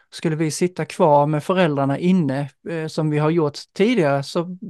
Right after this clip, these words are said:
mixade vi så att vi tog både scouter och föräldrar tillsammans och där vi hade ett ant-, antal punkter vi ville gå igenom. Men så sa jag att i, i kvällen här ska vi skapa tillsammans.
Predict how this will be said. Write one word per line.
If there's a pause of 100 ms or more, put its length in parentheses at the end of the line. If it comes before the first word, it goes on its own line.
mixade
vi
så
att
vi (380)
tog
både
scouter
och
föräldrar
tillsammans
och (640)
där
vi
hade
ett
ant-,
antal
punkter
vi
ville
gå
igenom.
Men
så
sa
jag
att
i, (220)
i
kvällen
här
ska
vi
skapa
tillsammans.